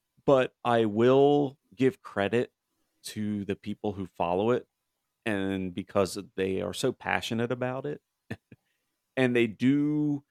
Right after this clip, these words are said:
try to come at it scientifically, they do try to come up with arguments to back their theory, and I think they might be, uh, it's hard to say. I think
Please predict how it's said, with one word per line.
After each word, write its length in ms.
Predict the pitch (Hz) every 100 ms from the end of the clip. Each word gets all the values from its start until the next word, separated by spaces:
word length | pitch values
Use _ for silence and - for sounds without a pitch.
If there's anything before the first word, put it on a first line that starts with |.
| _ _ _ _ _
try 360 | - - 127 120
to 160 | - -
come 260 | 120 113
at 240 | 104 104 110
it 220 | 107 -
scientifically, 1120 | - 92 90 - - 110 107 107 107 104 104 _ _
they 100 | 104
do 260 | 92 101 107
try 420 | - - 92 95 - -
to 360 | 92 90 87 - _ _ _ _
come 160 | - 113
up 100 | 101
with 140 | 101 82
arguments 680 | 90 92 98 98 95 - -
to 120 | 104
back 320 | 92 90 90 _ _ -
their 240 | 92 90 90 -
theory, 560 | 92 101 101 104 107 _ _ _ _ _ _ _ -
and 460 | 110 104 98 92 - -
I 140 | 101
think 320 | - 156 160 - _ _ _ _ _ -
they 100 | 127
might 300 | 123 147 -
be, 460 | 147 143 135 127 107 _ _ _ _ _ _ _ -
uh, 260 | - 87 85
it's 140 | -
hard 200 | 101 87
to 60 | 92
say. 360 | - 90 80 - _ _ _ _ _ 127
I 40 |
think 480 | - 143 156 _